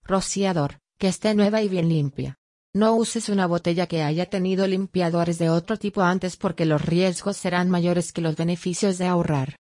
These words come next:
Asegúrate también de colocar una etiqueta en la botella, y guardarla en un lugar seguro a donde mascotas y niños curiosos no puedan alcanzar.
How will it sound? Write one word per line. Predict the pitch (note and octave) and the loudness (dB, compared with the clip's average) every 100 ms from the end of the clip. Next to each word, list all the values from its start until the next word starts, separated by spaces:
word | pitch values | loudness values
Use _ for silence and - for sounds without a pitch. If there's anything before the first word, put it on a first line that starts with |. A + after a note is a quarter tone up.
| _ _ - | _ _ -4
Asegúrate | G3 G3 F#3+ B3+ B3 B3 | -2 0 0 0 -2 -2
también | G#3+ G3 F#3+ F3+ | 0 0 0 0
de | E3+ | -2
colocar | E3 D#3+ D3+ F3 E3+ | -2 -2 -2 0 0
una | F3 E3+ | 2 0
etiqueta | E3 E3 F#3+ F3 | -2 -4 -2 0
en | F3+ | 0
la | F3 | 2
botella, | F3 F3 E3 D3+ D3 - _ | 0 0 -2 -2 -6 -10 _
y | F#3+ | -2
guardarla | F#3+ E3+ E3 F#3 F#3 F3 | 2 2 2 0 0 0
en | |
un | F3 E3+ | 2 0
lugar | E3 F3 F3 | 0 0 -2
seguro | - F3+ F3 F#3 | -2 -4 -2 0
a | F#3 | 2
donde | F3+ E3+ D#3+ | 2 2 0
mascotas | F3 F#3+ - G3 F3+ F#3 | 0 -2 -4 -4 -2 -4
y | F#3+ | -2
niños | F#3 F#3 G#3+ - | 0 0 -2 -4
curiosos | F3 E3+ F3+ F3+ E3 | -4 -2 -2 -2 -2
no | F3+ | -2
puedan | E3+ F3+ F3 | 0 -2 0
alcanzar. | E3 D3+ F3 E3 - B2+ | 0 0 -2 -2 -2 -4